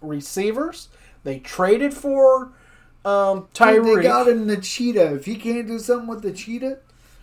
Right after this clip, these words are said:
Speaker 1: He's, he's, he's screwed if he
Speaker 2: Come
Speaker 1: can't do
Speaker 2: on,
Speaker 1: anything
Speaker 2: man.
Speaker 1: with Tyreek Hill. So it's, it's unbelievable though, and I just like, and they got him a good left tackle if Armstead can stay healthy.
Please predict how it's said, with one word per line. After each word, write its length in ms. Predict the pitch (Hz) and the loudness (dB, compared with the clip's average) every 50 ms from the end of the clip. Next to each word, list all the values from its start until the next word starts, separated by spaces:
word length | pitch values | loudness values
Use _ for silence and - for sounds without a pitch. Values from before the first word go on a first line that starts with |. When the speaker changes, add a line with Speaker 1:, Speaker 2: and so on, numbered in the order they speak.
| - _ _ _ _ _ _ | -20 _ _ _ _ _ _
Speaker 1:
He's, 340 | _ - 170 156 - - - - | _ -16 -16 -14 -14 -16 -16 -16
he's, 460 | - 143 151 156 156 139 - - - _ _ _ _ _ _ _ _ _ - - | -14 -10 -10 -8 -10 -10 -12 -16 -20 _ _ _ _ _ _ _ _ _ -16 -12
he's 180 | - 190 185 - | -10 -10 -10 -10
screwed 240 | - 175 170 151 139 | -8 -6 -6 -4 -4
if 40 | 139 | -6
he 80 | 143 139 | -6 -4
Speaker 2:
Come 160 | - 160 156 | -2 -2 -2
Speaker 1:
can't 100 | 147 139 | -2 -2
do 120 | 147 151 151 | -2 -2 0
Speaker 2:
on, 40 | 156 | 0
Speaker 1:
anything 360 | 160 151 147 151 151 151 147 | -2 -2 -2 -4 -4 -4 -4
Speaker 2:
man. 80 | 143 143 | -4 -4
Speaker 1:
with 180 | 139 131 - _ _ _ _ - | -6 -6 -10 _ _ _ _ -6
Tyreek 420 | 165 156 147 147 139 131 123 120 | -2 -2 -2 -2 -2 -6 -8 -12
Hill. 300 | - 131 127 117 117 - _ _ _ _ _ _ - - _ _ _ _ _ | -14 -14 -14 -14 -14 -18 _ _ _ _ _ _ -20 -20 _ _ _ _ _
So 480 | - - 165 151 135 131 127 123 120 - - | -8 -4 -4 -4 -2 -4 -6 -10 -12 -14 -10
it's, 300 | 147 160 151 - - - _ _ _ _ _ _ _ _ _ _ _ _ _ - | -8 -8 -8 -8 -12 -18 _ _ _ _ _ _ _ _ _ _ _ _ _ -12
it's 200 | 170 170 165 180 | -10 -8 -6 -4
unbelievable 580 | 175 165 151 143 143 139 139 135 135 135 135 131 | -4 -4 -4 -4 -2 -2 -4 -4 -6 -10 -12 -12
though, 160 | 139 135 135 | -12 -12 -12
and 200 | 147 165 175 180 | -8 -6 -2 0
I 160 | 185 190 190 | 2 2 0
just 260 | 185 175 190 185 185 190 | 0 -2 -6 -6 0 2
like, 320 | 185 175 165 156 151 - _ _ _ _ | 2 2 2 0 -4 -10 _ _ _ _
and 180 | - 185 185 185 | -6 -4 -2 -2
they 80 | 190 185 | -2 2
got 260 | 185 190 202 220 220 | 4 6 6 6 6
him 200 | 240 240 240 233 | 2 0 0 0
a 100 | 220 208 | 0 0
good 320 | - - 190 196 202 202 | 0 0 0 0 0 0
left 380 | 196 185 180 180 - 180 - - | 2 2 2 4 4 2 0 0
tackle 480 | 202 180 170 170 165 180 190 196 180 | 2 2 2 2 -2 -4 -4 -4 -4
if 200 | 151 135 - - - - - - - _ _ _ _ - - - - | -6 -8 -12 -16 -20 -20 -20 -20 -20 _ _ _ _ -6 -2 -2 0
Armstead 460 | 160 165 165 160 160 - 185 185 - | 0 -2 -4 -6 -6 -6 -6 -6 -6
can 160 | - 170 156 143 | -6 -10 -10 -10
stay 220 | - - 147 139 | -8 -6 -6 -4
healthy. 600 | 127 135 190 285 415 415 - 139 139 - - - | -2 0 0 0 0 -2 -4 -6 -8 -8 -8 -12